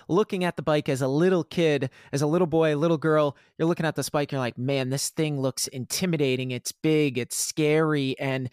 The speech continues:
the training wheels are being taken off for the first time." And you hop on and you get three feet, five feet, and you fall off and you scrape your, your knee,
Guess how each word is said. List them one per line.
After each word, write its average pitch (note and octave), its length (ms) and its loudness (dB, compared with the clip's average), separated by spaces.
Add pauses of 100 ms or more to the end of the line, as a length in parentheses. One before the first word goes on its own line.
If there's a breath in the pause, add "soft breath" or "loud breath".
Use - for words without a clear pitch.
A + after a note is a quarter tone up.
(240 loud breath)
the C#3 80 -4
training G3 420 2
wheels D3+ 280 2
are C#3+ 80 0
being C#3 240 -2
taken D3+ 320 -2
off C#3 200 -2
for D3 100 -4
the B2+ 80 -8
first - 400 -4
time." C#3+ 240 -2
And C3+ 100 -4
you C#3 80 -2
hop D#3+ 320 -2
on D#3+ 360 0 (320 loud breath)
and D3+ 120 0
you D3 80 2
get D#3 300 0
three E3 400 -2
feet, D#3+ 300 -2
five C#3+ 320 -2
feet, D3+ 240 -6
and D3 100 -4
you C3+ 80 -2
fall C#3+ 300 0
off C#3 240 -2
and C3+ 100 -8
you A#2 60 -10
scrape - 420 -4
your, C3+ 300 0
your C3 160 -2
knee, E3 420 0